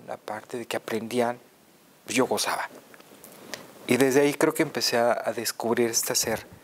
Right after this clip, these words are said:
cuentacuentos. Después conocí a Moisés Miranda y a Pedro Miranda, dos grandes artistas callejeros,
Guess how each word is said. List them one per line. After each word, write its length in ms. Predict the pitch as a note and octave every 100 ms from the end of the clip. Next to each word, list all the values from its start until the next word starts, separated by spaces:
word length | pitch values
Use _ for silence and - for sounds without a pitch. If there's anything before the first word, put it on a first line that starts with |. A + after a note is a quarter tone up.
| - -
cuentacuentos. 1000 | A#2 A2 A2 - C#3+ C#3+ - G#2 - - - - - - - - - - - - - - -
Después 300 | C#3 C3 F3+
conocí 400 | - F#3 D#3 E3+
a 60 | E3
Moisés 460 | D3+ C3+ - C#3
Miranda 380 | C#3+ B2+ A#2+ C3
y 60 | A#2
a 60 |
Pedro 300 | G2+ A2 A2
Miranda, 580 | A#2 G#2 G2+ F#2 G2 G#2 _ _ _ _ _
dos 260 | G#2+ G#2+ G#2
grandes 680 | A2 G#2 G#2+ G2+ - - - - - - - - -
artistas 600 | A2 G#2+ - A2 - A2
callejeros, 760 | - G2 F#2+ - G#2+ G#2 -